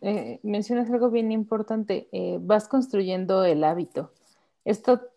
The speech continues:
de verdad, ojalá fuera de la noche a la mañana que uno de repente se volviera súper productivo y que todo lo hiciera, eh, perfecto y a la primera,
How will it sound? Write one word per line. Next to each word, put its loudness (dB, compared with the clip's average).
de 0
verdad, 4
ojalá 4
fuera 4
de 6
la -4
noche -6
a 0
la -4
mañana -8
que -10
uno -2
de -2
repente -6
se -10
volviera -2
súper 0
productivo 2
y -4
que 0
todo 2
lo 0
hiciera, 0
eh, -2
perfecto 0
y 4
a 4
la 0
primera, -2